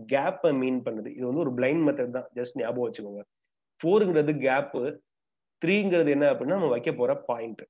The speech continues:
சரிங்களா? இது இப்படி ஞாபகம் வச்சிட்டீங்க அப்படின்னா, உங்களுக்கு ரே diagram டிரா பண்றது ரொம்ப easy இருக்கும்.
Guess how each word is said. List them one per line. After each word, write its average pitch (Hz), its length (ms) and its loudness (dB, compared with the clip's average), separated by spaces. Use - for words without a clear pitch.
சரிங்களா? 113 320 -8
இது 147 140 0
இப்படி 160 200 -2
ஞாபகம் 202 340 6
வச்சிட்டீங்க 175 380 0
அப்படின்னா, 147 200 2
உங்களுக்கு 135 380 2
ரே 165 80 2
diagram 151 380 2
டிரா 117 140 -4
பண்றது 131 360 -6
ரொம்ப 196 200 0
easy 135 420 0
இருக்கும். 98 200 -12